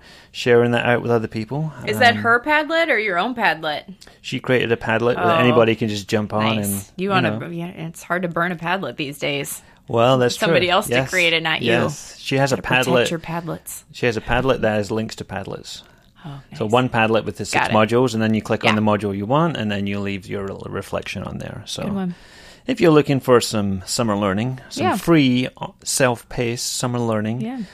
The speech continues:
Speaker 1: then Heather Callahan's got you sorted.
Speaker 2: Thanks for including us, Heather. We appreciate it. This
Speaker 1: Yeah.
Speaker 2: is the second year she's done it, right?
Speaker 1: I think this is the second year,
Speaker 2: Yeah, right.
Speaker 1: yes.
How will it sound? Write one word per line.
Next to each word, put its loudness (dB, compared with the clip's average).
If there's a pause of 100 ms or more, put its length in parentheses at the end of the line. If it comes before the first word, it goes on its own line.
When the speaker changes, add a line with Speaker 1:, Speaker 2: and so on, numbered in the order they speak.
(160)
Speaker 1:
then -2
Heather -2
Callahan's -8
got -8
you -14
sorted. -12
Speaker 2:
Thanks -6
for -4
including -4
us, -4
Heather. -2
We -6
appreciate -8
it. -8
This -4
Speaker 1:
Yeah. 6
Speaker 2:
is -2
the -8
second -2
year 0
she's -6
done -6
it, -8
right? -6
Speaker 1:
I 0
think 2
this -2
is -6
the -8
second -4
year, 2
Speaker 2:
Yeah, 2 (100)
right. -6
Speaker 1:
yes. -12